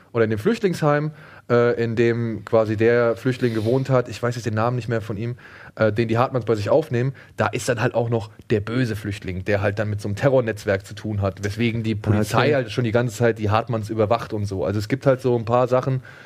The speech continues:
Speaker 1: so sagt sie, also hat meine Frau gesagt, die sind halt einfach überhaupt nicht notwendig in diesem
Speaker 2: Mhm.
Speaker 1: Film. Ja. Und ja.
Speaker 2: Wer hat das geschrieben? Weiß man,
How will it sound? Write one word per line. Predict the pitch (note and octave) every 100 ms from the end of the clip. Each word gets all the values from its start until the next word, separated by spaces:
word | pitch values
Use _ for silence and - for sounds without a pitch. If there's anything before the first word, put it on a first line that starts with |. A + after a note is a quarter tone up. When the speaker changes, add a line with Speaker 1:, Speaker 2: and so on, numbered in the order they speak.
| - - -
Speaker 1:
so | - A#2+
sagt | B2 B2
sie, | C3 C3
also | A#2+ A2
hat | A#2
meine | B2
Frau | A2 A#2
gesagt, | A#2+ A2+ - -
die | A2+
sind | G#2+ A#2+
halt | C3
einfach | F2 A2 A2+
überhaupt | G#2+ A2 C3 -
nicht | D3+
notwendig | C#3 A#3 - F2 F2
in | F#2
diesem | F#2
Speaker 2:
Mhm. | G#2+
Speaker 1:
Film. | G#2+ G2
Ja. | F2+ G2 - - - - -
Und | - B2 B2+ G#2 - _ _ _ _ _ _ -
ja. | A2 A#2 C#3 A2 F#2+ - _ - - - - - - -
Speaker 2:
Wer | C3+
hat | F3
das | -
geschrieben? | C#3 - B2+ E3 F3+
Weiß | D3
man, | D#3+ D#3+